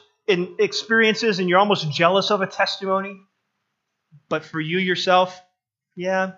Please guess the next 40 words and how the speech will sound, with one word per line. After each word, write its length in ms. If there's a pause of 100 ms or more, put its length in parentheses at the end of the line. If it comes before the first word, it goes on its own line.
(200)
yeah, 140
God 220
hasn't 260
done 380
anything 340
scary 480
or 40
exciting 400
in, 120
like, 180
I 100
don't 120
know, 240 (220)
twenty 260
years. 540 (3250)
I 40
think 160
one 220
thing 180
we're 80
gonna 160
learn 280
as 120
we 80
study 300
the 100
book 200
of 100
Acts 340
is 140
that 160
the 60
believers 720
in 160
the 100
church 380
when 140
it 60
was 120
birthed 320